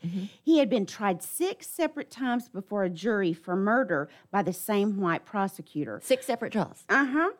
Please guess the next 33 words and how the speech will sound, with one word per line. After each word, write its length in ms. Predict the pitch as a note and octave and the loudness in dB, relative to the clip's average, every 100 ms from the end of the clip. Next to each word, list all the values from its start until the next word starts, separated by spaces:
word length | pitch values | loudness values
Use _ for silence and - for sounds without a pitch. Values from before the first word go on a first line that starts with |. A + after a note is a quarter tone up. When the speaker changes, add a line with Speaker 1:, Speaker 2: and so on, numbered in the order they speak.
| _ _ G#3+ | _ _ -12
Speaker 1:
Mm-mm. 300 | - G3+ B3+ | -8 -6 2
Speaker 2:
Uh, 220 | C4+ A#3 | 4 4
Flowers 440 | - D#4 D4+ F4+ - | 2 2 2 2 -2
was 140 | B3+ | -8
convicted 680 | - G3+ F#3+ D#4 D#4 F4+ E4+ - | -2 0 2 0 0 -4 -4 0
in 120 | A3+ | 0
the 80 | F#3 | 0
first 520 | - C4 C4+ C4+ _ | 0 2 2 0 _
three 220 | D4+ G4+ | -4 -4
trials, 520 | - G3+ D3+ G2 C3 - - - | -4 -4 -2 -2 -6 -10 -20 -10
but 100 | G#3 | 0
those 220 | A#3 A#3 | 2 2
convictions 500 | - D4 G#3+ G#3+ A#3+ | 2 2 2 -2 -4
were 80 | F#3+ | 2
all 180 | F3 G#3 | 4 4
overturned 440 | G#3+ C#4+ G3 F3 | 0 -4 -2 0
by 80 | F3+ | 2
the 80 | F3 | 2
Mississippi 640 | E3+ E3+ F3 - G4+ D#4 | 2 0 -6 -4 -2 -2
Supreme 420 | - F3 F#3 D#3 | -4 -4 -2 0
Court 340 | D3+ D#3 D3 D3 - - - F#3+ | 0 0 0 0 -8 -20 -8 0
due 240 | B3 C4+ | 2 2
to 140 | D4 | 0
prosecutorial 1300 | - - G#3+ A3+ C4 - C#4 - C4 G3+ F#3+ F3 - | -6 -4 -2 -2 -8 -6 -6 -4 -2 0 2 2 2
misconduct 800 | E3+ G3+ - A3+ E3+ D3 C#3+ G#3 | 0 0 -2 0 2 2 0 0
Speaker 1:
Mm. 60 | G#3+ - A#3 - | -6 -10 -8 0
Speaker 2:
and 260 | G#3 G#3 | 2 4
racial 400 | G3+ G#3 A#3 D#4 | 4 2 0 -4
discrimination 720 | C#4+ D#4 D#4+ C#4+ G3+ F3+ - | -4 -4 0 2 2 0 -2
against 380 | F3 E3 - - | -2 -2 -4 -6
black 460 | E3 F#3 G#3 - - | 0 2 2 0 -8
prospective 640 | G#3+ - G3 G3 A3 F#3+ | -14 -4 -2 -2 -4 -6
jurors 520 | F3+ F#3+ F3 D#3 D3+ | -2 0 2 2 0